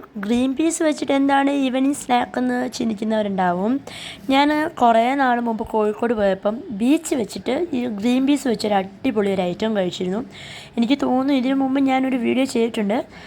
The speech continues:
പക്ഷേ എൻ്റെ പുതിയ സബ്സ്ക്രൈബേഴ്സിനൊക്കെ കാണാത്തവരുണ്ടാവും.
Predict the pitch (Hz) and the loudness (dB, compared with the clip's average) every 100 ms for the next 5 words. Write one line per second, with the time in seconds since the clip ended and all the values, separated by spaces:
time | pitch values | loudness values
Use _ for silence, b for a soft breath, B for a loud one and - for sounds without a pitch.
0 | B - - 254 240 247 - 254 262 311 | B -8 2 2 4 0 0 0 2 2
1 | 311 233 - - 226 226 226 226 220 196 | 2 0 0 0 2 2 2 0 -2 -4
2 | - 247 320 B B B - 247 247 254 | -4 -4 -6 B B B 2 4 4 2
3 | 262 262 262 226 202 185 175 | 0 2 0 0 0 2 0